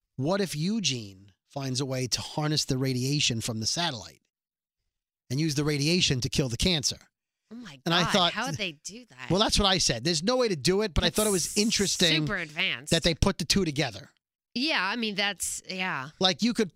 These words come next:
Speaker 1: you could have Ezekiel put his neck against the satellite, but then he'd die too. 'cause it would get to his brain. Like,
Speaker 2: Yeah,
Speaker 1: you can't
Speaker 2: that's, yeah, no, that, I mean, it's interesting, but I don't know how they would pull that one
Speaker 1: No,
Speaker 2: off.
Speaker 1: and that's not how radiation works, but I thought it was interesting.
Speaker 2: Yeah.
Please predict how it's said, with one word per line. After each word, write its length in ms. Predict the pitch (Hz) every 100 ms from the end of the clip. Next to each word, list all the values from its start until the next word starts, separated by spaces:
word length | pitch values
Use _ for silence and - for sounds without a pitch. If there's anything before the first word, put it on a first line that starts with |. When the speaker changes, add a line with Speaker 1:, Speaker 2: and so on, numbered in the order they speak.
| -
Speaker 1:
you 100 | 220
could 140 | 220
have 180 | 196 226
Ezekiel 400 | 196 165 226 220
put 160 | 160 202
his 160 | 151
neck 240 | 165 196 190
against 320 | 165 175 -
the 80 | 143
satellite, 720 | 214 202 175 151 131 127 - _ _ _ _ _ -
but 100 | 175
then 120 | 202
he'd 200 | 160 196
die 200 | 151 147
too. 420 | 123 170 110 92 - _ -
'cause 120 | 147
it 40 | 156
would 80 | 147
get 120 | 170
to 60 | 160
his 100 | 120
brain. 440 | 131 139 117 101
Like, 100 | 123
Speaker 2:
Yeah, 100 | 202
Speaker 1:
you 40 |
can't 300 | 190 180 165
Speaker 2:
that's, 100 | 135 -
yeah, 380 | 196 202 196 180
no, 380 | 190 196 185 170
that, 240 | 190 - _ -
I 60 |
mean, 380 | 208 196 185 180 -
it's 160 | 220 226
interesting, 440 | 285 214 202 202
but 100 | 185
I 60 | 185
don't 80 | 190
know 100 | 180
how 100 | 190
they 140 | 165
would 120 | 156
pull 180 | - 170
that 120 | 165
one 80 | 247
Speaker 1:
No, 80 | 254
Speaker 2:
off. 120 | 196
Speaker 1:
and 60 | 202
that's 160 | 220
not 80 | 226
how 120 | 190
radiation 440 | 180 175 160 143 175
works, 220 | 208 -
but 80 | 214
I 40 |
thought 100 | 202 240
it 20 |
was 120 | 175
interesting. 460 | 175 147 - 98 85
Speaker 2:
Yeah. 280 | 214 185